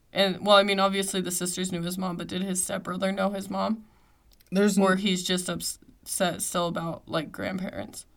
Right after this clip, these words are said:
Speaker 2: I believe it's the grandparents. There's not much information out there from any of 'em. It was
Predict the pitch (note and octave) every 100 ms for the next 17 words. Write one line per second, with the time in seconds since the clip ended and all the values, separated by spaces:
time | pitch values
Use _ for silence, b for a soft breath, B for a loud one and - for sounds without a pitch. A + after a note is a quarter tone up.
0 | - F#3+ F#3 F#3+ A#3+ D4+ - A#3+ - D#3
1 | E3+ D#3+ E3 F3+ F3 A3+ A#3 B3 G3 F#3+
2 | F3 E3+ E3+ F3+ D3 D#3 D#3+ E3 E3 D3+
3 | C3+ D#3 D#3 D3+ D3 D3 - - F3 D#3
4 | F3 -